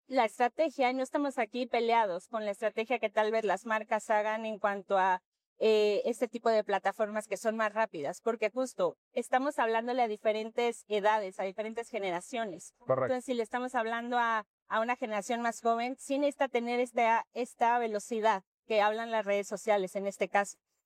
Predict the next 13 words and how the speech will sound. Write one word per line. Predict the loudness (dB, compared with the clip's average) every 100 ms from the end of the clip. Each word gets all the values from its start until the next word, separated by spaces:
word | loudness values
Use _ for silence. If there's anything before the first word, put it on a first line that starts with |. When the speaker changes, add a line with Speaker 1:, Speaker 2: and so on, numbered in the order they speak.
| 0
Speaker 1:
Pero | 2
si | 2 -2
es-, | -8 _ _
también | 0 0 0 0
podemos | 0 0 -2 -6
conectar | -6 -6 -2 -2
con | -2 -6
esas | -4 -6
generaciones | -4 0 0 0 -2 -2 -4 -6 _
en | -4 -2
Connected | 0 -2 -2 -6
T | -4 -2
V, | 0 -4